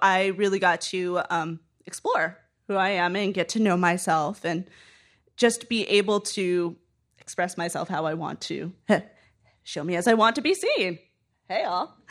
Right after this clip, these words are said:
So this is going to be a story of, chronologically, of how I began to learn about myself. So when I was seven, I met my, uh, best friend. Her name is Jessica.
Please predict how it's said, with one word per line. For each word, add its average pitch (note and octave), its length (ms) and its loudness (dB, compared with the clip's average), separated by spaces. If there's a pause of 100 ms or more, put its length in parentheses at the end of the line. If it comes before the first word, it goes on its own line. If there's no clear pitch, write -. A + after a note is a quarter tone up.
(680)
So G#3 580 4 (960)
this C#4 280 -2
is C#4+ 340 0
going A3 240 2
to B3 40 -4
be A#3 160 -2
a A#3+ 60 0
story F#3 680 0 (100)
of, F3+ 360 0 (580)
chronologically, F#3+ 1000 2
of E3+ 440 -10 (920)
how G3 260 4
I G3 140 2
began F3 340 -4
to F3+ 300 0
learn D#3+ 240 -6
about A#2 200 -12
myself. - 460 -16 (1300)
So A#3 460 4
when B3+ 460 0
I A3+ 100 6
was E4 160 -4
seven, F3+ 460 0
I F3+ 80 0
met E3+ 200 -2
my, E3+ 440 2
uh, D#3+ 260 0
best - 320 0
friend. E3 380 -6 (480)
Her A3+ 120 6
name F#3+ 160 2
is A#3+ 80 0
Jessica. - 480 -2